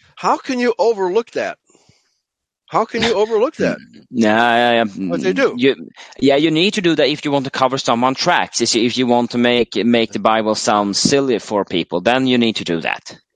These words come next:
Speaker 1: And make excuses for the Cain satanic <laughs> seed line, right? Okay.
Speaker 2: Yeah.
Speaker 1: All right, okay. Uh, where was I?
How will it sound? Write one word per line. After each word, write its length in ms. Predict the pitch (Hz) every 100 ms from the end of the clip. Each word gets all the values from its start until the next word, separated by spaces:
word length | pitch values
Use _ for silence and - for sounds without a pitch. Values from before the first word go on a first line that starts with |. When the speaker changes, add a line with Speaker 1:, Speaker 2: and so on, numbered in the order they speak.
| -
Speaker 1:
And 220 | 143 143
make 240 | 147 165 208
excuses 720 | 196 - 233 269 - 214 240
for 160 | 202 180
the 120 | 202
Cain 300 | - 156 185
satanic 640 | - 220 - 156 170 240 -
<laughs> 100 | 254
seed 240 | 311 311
line, 640 | - 180 - 180 - 160 151
right? 360 | 147 151 240 262 208 233
Okay. 320 | 185 - 226
Speaker 2:
Yeah. 140 | 110 - - - - - - -
Speaker 1:
All 80 | 160
right, 140 | 170 185
okay. 300 | - 196 151 _ - - -
Uh, 300 | 135 139 135
where 300 | 147 170 165
was 300 | 160 160 143
I? 640 | 139 131 123 113 101 92